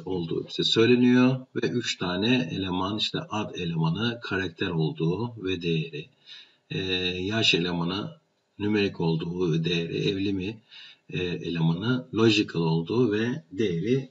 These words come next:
bize gösterilmiş. Şimdi bu listenin elemanlarına nasıl, e, ulaşılır? Mesela liste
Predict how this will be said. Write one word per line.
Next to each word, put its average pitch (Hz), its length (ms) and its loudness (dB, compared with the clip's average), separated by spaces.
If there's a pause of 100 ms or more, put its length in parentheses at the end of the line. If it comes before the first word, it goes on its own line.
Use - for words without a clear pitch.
bize 117 460 -2 (140)
gösterilmiş. 98 920 2 (540)
Şimdi 160 140 10
bu 160 120 12
listenin 160 300 12
elemanlarına 143 640 8
nasıl, 120 440 6
e, 90 220 -6
ulaşılır? 90 680 0
Mesela 113 300 0
liste 107 840 2